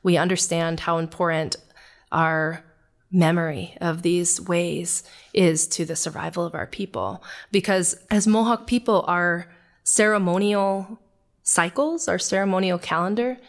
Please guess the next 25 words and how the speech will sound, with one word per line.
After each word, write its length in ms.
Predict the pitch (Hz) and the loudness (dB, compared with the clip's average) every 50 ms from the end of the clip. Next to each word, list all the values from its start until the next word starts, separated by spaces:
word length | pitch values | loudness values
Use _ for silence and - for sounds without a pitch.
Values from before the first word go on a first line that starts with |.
| - - - - _ _ _ - | -20 -20 -20 -20 _ _ _ 2
is 240 | 233 262 277 226 226 | 4 4 4 4 2
an 100 | 196 - | 0 0
agricultural 640 | - 180 180 185 185 185 - 175 - - - - 170 | -2 -4 -4 -4 -6 -4 -4 -6 -6 -4 -6 -6 -8
calendar. 460 | - - 170 180 180 - 180 180 - | -8 -8 -8 -8 -8 -6 -6 -6 -6
Like, 160 | - 151 185 - | -6 -6 -6 -6
if 140 | 185 - | -6 -4
you, 120 | 185 175 175 | -4 -4 -4
if 240 | - - 185 - - | -4 -6 -8 -4 -2
you 100 | 190 175 | -2 0
look 220 | 175 185 180 - | 0 0 0 0
at 260 | 196 - - - 185 - | -2 -2 -4 -6 -6 -4
the 140 | 175 165 | -4 -2
cycles 580 | 156 - 165 160 160 - 165 156 156 165 - - | -2 -2 -2 -2 -2 -2 -4 -4 -2 -2 -4 -4
at 160 | - 170 160 - | -4 -4 -4 -2
which 240 | 156 165 - - | -2 -4 -4 -2
we 280 | - 170 160 151 160 165 | -2 -2 -2 -2 -4 -6
pray 520 | - - - 170 165 165 165 165 170 170 | -6 -2 -2 0 0 0 0 0 0 0
and, 300 | 160 156 156 160 165 - - | 0 -2 -4 -6 -8 -10 -6
and 140 | 175 165 160 | -4 -2 0
make 180 | 160 160 160 | 0 2 2
offerings 640 | 165 156 170 - - 170 165 165 165 170 175 - - | 2 0 0 -2 -4 -4 -2 -2 -2 -2 -2 -2 -2
and 220 | 135 147 - - | -2 -4 -4 -4
all 160 | - 160 156 | -2 -2 -2
of 100 | 156 156 | -2 -4
this, 220 | - - - - | -4 -4 -4 -4